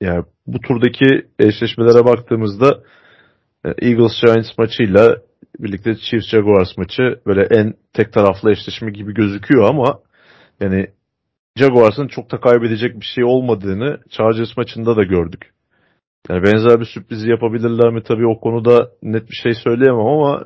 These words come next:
beklentimizin üstünde çıkabilir en azından bu maçtaki, e, mücadele seviyesi. Normal sezonda oynadıkları maçta Chiefs erken bir şekilde öne geçmişti ama Jaguars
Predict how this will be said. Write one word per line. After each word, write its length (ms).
beklentimizin 880
üstünde 300
çıkabilir 460
en 100
azından 420
bu 60
maçtaki, 540
e, 100
mücadele 540
seviyesi. 580
Normal 320
sezonda 360
oynadıkları 560
maçta 520
Chiefs 340
erken 400
bir 60
şekilde 380
öne 280
geçmişti 500
ama 180
Jaguars 400